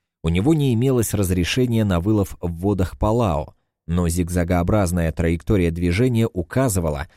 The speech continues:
что именно этим оно и занималось. Переданную Бергманом информацию прочитали в полицейском командном пункте на острове Малакал,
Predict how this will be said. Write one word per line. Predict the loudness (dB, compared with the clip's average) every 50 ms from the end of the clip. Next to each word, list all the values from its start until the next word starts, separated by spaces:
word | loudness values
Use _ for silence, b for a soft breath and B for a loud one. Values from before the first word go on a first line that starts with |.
| b b b
что | -6 -2 -2
именно | -2 0 0 0 2 2 2 0 0 0 -2 -2
этим | 0 0 0 0 0 0 -2 -2 -2 -2
оно | -2 -2 -2 0 0 0
и | 0 0
занималось. | 0 0 0 0 2 2 2 0 0 -2 -4 -6 -12 -14 -20 _ _ _ _ _ _ _ _ _ -2
Переданную | 0 0 2 2 2 0 0 2 2 2 2 2
Бергманом | 2 2 2 2 2 0 0 0 0 0 -2 -2
информацию | -4 -4 -4 -4 -2 -2 -2 0 0 -2 -2 -2 0 0 0 0
прочитали | 0 -2 -4 -4 -4 -2 -2 0 0 0
в | -2 -2
полицейском | -2 -2 -2 -2 0 0 -2 -2 0 -2 -2 -2
командном | -2 -2 -2 -2 0 0 0 -2 -2 -4 -4 -4 -4 -4
пункте | -4 -2 -2 -2 -2 -4 -4 -2 -2
на | -2 -2
острове | -2 -4 -6 -4 -2 -2 0 0 2
Малакал, | 0 0 0 0 0 0 -2 -4 -4 -6 -6 -6 -8